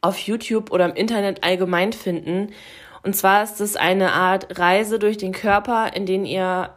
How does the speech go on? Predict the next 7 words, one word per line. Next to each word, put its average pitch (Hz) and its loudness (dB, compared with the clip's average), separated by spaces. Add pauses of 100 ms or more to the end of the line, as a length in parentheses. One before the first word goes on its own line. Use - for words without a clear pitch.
ähm, 180 -4
oder 170 -2
während 170 -2
der 180 2
ihr 175 0 (760)
in 196 2
jedes 233 0